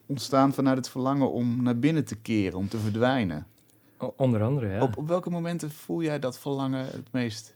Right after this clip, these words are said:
Speaker 2: Ah, ik, ik denk, eh, goh, laten we zeggen, dat zijn zeker, ah, die, die momenten bestaan zeker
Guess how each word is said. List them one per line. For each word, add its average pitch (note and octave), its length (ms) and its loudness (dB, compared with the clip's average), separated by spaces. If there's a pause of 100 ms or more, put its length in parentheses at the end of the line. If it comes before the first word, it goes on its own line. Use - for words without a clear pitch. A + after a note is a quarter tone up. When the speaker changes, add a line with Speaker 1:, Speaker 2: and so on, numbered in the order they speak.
(120)
Speaker 2:
Ah, A3 680 4
ik, G#2 120 -2
ik - 160 -10
denk, B2 260 0 (340)
eh, A2+ 580 -2 (280)
goh, C3+ 320 -4 (920)
laten - 180 -6
we A2 60 -4
zeggen, G#2+ 640 0
dat A#2 140 -6
zijn A#2+ 140 0
zeker, B2+ 320 0
ah, A#2 220 4
die, A#2 200 -2
die B2 140 -2
momenten B2 360 2
bestaan A#2+ 280 2
zeker A#2 300 0